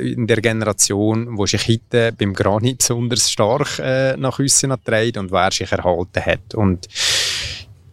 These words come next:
ich, ich finde den Anspruch vom Spieler gut, aber das heisst, wenn einer sagt, „Ich backe für das Finale“, dann heisst das, „Ich will Weltmeister werden.“ Das heisst nicht, „Ich werde Weltmeister.“ Und das ist, glaub ich, der grosse Unterschied, oder?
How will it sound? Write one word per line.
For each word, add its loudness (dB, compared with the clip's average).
ich, 0
ich 0
finde 0
den 0
Anspruch -2
vom 0
Spieler -2
gut, -2
aber -2
das 0
heisst, 0
wenn 0
einer 0
sagt, 0
„Ich -6
backe -2
für -2
das -2
Finale“, 0
dann -2
heisst 2
das, 0
„Ich -4
will 0
Weltmeister 0
werden.“ 2
Das 0
heisst -2
nicht, -2
„Ich -4
werde 0
Weltmeister.“ -2
Und -4
das 2
ist, -2
glaub 0
ich, -2
der -2
grosse -2
Unterschied, 0
oder? 2